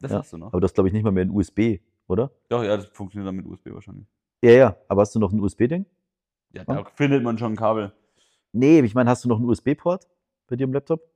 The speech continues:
Speaker 1: Nee, aber ich hab so einen Adapter.
Speaker 2: Dann brauchst du schon einen Adapter und an den Adapter
Speaker 1: <laughs>
Speaker 2: steckst du dann quasi die, ach geil, Alter, das wär schon geil, das wär schon geil.
Speaker 1: Aber
Speaker 2: Okay.
Speaker 1: die neuen Macs, die haben tatsächlich wieder einen Schritt zurück gemacht, noch kurz Nerdgelaber, dann machen wir weiter. Ähm, die haben wieder einen Schritt zurück gemacht
Speaker 2: <laughs>
Speaker 1: und,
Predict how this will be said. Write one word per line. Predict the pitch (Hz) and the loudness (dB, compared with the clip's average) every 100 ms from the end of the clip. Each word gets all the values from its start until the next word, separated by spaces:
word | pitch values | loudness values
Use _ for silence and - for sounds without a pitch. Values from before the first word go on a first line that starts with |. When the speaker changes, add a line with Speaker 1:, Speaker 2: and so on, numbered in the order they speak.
| _ | _
Speaker 1:
Nee, | 107 110 120 | -6 -4 0
aber | 117 107 | 0 0
ich | 101 101 | -4 -6
hab | 104 | -8
so | 101 | -6
einen | 101 | -8
Adapter. | 92 101 87 | -6 -6 -4
Speaker 2:
Dann | 107 | 0
brauchst | 104 120 | 4 2
du | 123 | 2
schon | 123 113 | -2 0
einen | 107 | 2
Adapter | - - 160 | 2 4 4
und | 117 | 4
an | 110 | 2
den | 110 | 0
Adapter | 104 - - 160 147 | 0 0 4 4 4
Speaker 1:
<laughs> | |
Speaker 2:
steckst | 139 - | 2 4
du | 131 | 2
dann | 117 | 4
quasi | 131 120 | 4 2
die, | 117 113 73 | 0 -2 -4
ach | - - | -8 -4
geil, | 82 80 73 | 0 0 -2
Alter, | 85 87 | -2 -4
das | - | -2
wär | 87 | -4
schon | 87 87 | -4 -4
geil, | 85 | -4
das | 87 | -4
wär | 92 | -8
schon | 92 | -6
geil. | 87 92 _ _ _ _ _ - | -6 -6 _ _ _ _ _ -10
Speaker 1:
Aber | 104 | 0
Speaker 2:
Okay. | 110 101 | 4 6
Speaker 1:
die | |
neuen | 127 190 151 | 6 2 0
Macs, | 165 - | -4 -2
die | 127 | -4
haben | 120 | 0
tatsächlich | 156 143 131 | -2 -2 -10
wieder | 120 117 | -6 -6
einen | |
Schritt | - 139 - | -6 -12 -10
zurück | 123 123 | -14 -8
gemacht, | 101 107 | -4 -4
noch | 107 - | -6 -10
kurz | 117 - | -12 -6
Nerdgelaber, | 104 107 98 98 98 | -6 -6 0 0 2
dann | 92 98 85 | -4 -4 -6
machen | 92 98 | -8 -10
wir | 90 | -8
weiter. | 95 98 _ _ _ _ | -8 -8 _ _ _ _
Ähm, | 110 107 101 | -2 0 -2
die | 104 | -4
haben | 113 | -2
wieder | 110 | 0
einen | - | 0
Schritt | 131 - | -2 -6
zurück | - - | -4 -2
gemacht | 135 131 123 | 2 2 4
Speaker 2:
<laughs> | 135 117 | 2 4
Speaker 1:
und, | 147 - | 4 2